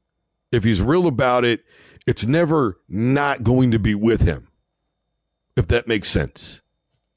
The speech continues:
And that faith will get him through a lot of really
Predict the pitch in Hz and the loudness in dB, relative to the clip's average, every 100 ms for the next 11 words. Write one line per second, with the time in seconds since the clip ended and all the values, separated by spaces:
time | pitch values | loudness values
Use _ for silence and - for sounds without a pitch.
0 | _ _ _ _ _ _ _ _ _ _ | _ _ _ _ _ _ _ _ _ _
1 | _ _ _ 120 147 - - 160 135 123 | _ _ _ 0 0 -2 -2 0 0 2
2 | 135 120 147 123 135 120 120 123 107 87 | 0 2 0 2 2 4 2 2 0 -2
3 | 98 101 127 131 113 85 | -2 2 4 4 2 0